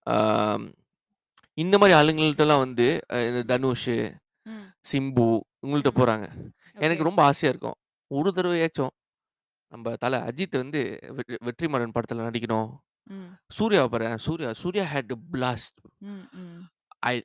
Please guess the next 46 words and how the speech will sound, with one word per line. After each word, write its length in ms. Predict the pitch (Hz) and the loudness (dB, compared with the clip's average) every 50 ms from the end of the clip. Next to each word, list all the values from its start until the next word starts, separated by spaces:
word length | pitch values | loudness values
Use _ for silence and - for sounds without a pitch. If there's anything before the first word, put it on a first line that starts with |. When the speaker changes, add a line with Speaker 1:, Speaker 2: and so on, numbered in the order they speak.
| _ | _
Speaker 1:
அ 120 | - - 117 113 107 - - | -12 -10 -8 -8 -8 -8 -10
நான் 240 | 82 104 120 127 135 | -10 -8 -6 -6 -4
வந்து 200 | 156 175 180 175 143 123 107 | -2 0 2 4 4 4 2
I'm 220 | - - 135 131 123 | 2 -2 -4 -4 -4
a, 120 | 120 113 101 - | -6 -8 -8 -10
I'm 220 | - - 117 117 | -12 -12 -12 -12
a 80 | 117 113 117 | -14 -4 -2
big 180 | 127 175 - - | -2 -2 -2 0
fan 200 | - 175 160 139 | 0 0 2 2
of 100 | 127 110 | 0 -2
சூரரை 340 | - - 135 123 123 120 120 | 0 0 2 4 4 4 4
Speaker 2:
எந்த, 80 | 127 139 | 4 2
Speaker 1:
போற்று. 220 | 240 202 - 226 | 2 0 0 -2
Speaker 2:
எந்த 200 | 233 240 247 240 220 - - | -4 -4 -4 -4 -4 -6 -6
சூ-, 260 | - - 254 247 - | -8 -8 -6 -6 -6
ஓ! 100 | 214 220 208 196 180 | -6 -6 -6 -6 -8
சூரரை 380 | - 233 233 220 214 196 180 160 | -8 -8 -6 -6 -6 -8 -8 -10
போற்று. 340 | - 165 156 - 165 160 156 147 | -12 -16 -18 -16 -16 -16 -16 -14
எஸ். 200 | 151 151 156 160 | -10 -2 2 4
Speaker 1:
சூரரை 240 | 175 175 160 143 120 | 4 4 4 2 2
Speaker 2:
ஓகே. 20 | |
Speaker 1:
போற்று 260 | - 139 135 - 143 120 107 107 | 2 0 0 0 -4 -10 -8 -6
வேற 300 | 120 113 113 113 123 127 127 120 113 | -6 -4 -2 0 0 0 -2 -2 -2
லெவல் 300 | 110 117 120 131 120 - | 0 0 0 0 0 -2
படம். 260 | - 110 107 101 - _ _ _ - - - - _ _ _ - - - | -4 -6 -8 -8 -12 _ _ _ -20 -20 -20 -20 _ _ _ -18 -6 -4
at 140 | 143 156 156 170 | -4 -4 -4 -2
least 300 | 220 269 247 220 - - - - | 0 2 2 0 0 -4 0 4
ஒரு, 200 | 165 165 160 151 151 | 6 8 8 8 8
ஒரு 180 | 151 143 147 143 | 6 6 4 4
மூணு 260 | 143 156 208 226 214 190 | 4 2 2 4 4 4
வருஷத்துக்கு, 560 | 180 185 - - - - 170 - - 127 127 160 214 - _ _ _ _ _ _ _ - | 4 2 2 0 -4 -6 -8 -8 -4 -2 -2 -2 -4 -6 _ _ _ _ _ _ _ -10
மூணு 220 | 143 147 180 202 190 | -4 -2 0 0 2
வா-, 180 | 185 175 160 | 2 0 2
நாலு 180 | 147 160 160 160 | 2 0 0 0
வருஷத்துக்கு 400 | 165 180 - 233 - 160 170 190 | 0 0 -2 -6 -6 -2 0 0
ஒரு 120 | 170 123 | 0 0
சூப்பர் 320 | - - 226 - - 185 - | -2 -4 -4 -2 -4 -2 0
படம் 260 | 196 208 226 180 135 - _ _ _ _ _ _ _ _ _ - | 0 0 0 0 -2 -6 _ _ _ _ _ _ _ _ _ -8
நெறைய 260 | 143 147 165 208 196 | -6 -4 -2 -2 -4
ஆக்டர்ஸ் 280 | - _ 202 196 175 156 | -4 _ -6 -6 -6 -8
இருக்கு. 200 | 127 113 - 135 | -10 -12 -14 -14
<laughs> 80 | - | -8
ஆனா 140 | - 240 262 - | -6 -4 -4 -4
அஜித்துக்கு 440 | 247 226 - 370 - - - - 233 | -6 -10 -10 -12 -14 -12 -10 -8 -6
இல்ல. 160 | 269 285 - - - - _ _ _ _ _ _ _ _ _ _ _ _ _ _ _ _ _ _ _ _ _ _ _ _ | -2 -2 -2 -2 -4 -8 _ _ _ _ _ _ _ _ _ _ _ _ _ _ _ _ _ _ _ _ _ _ _ _
அ, 60 | - | -12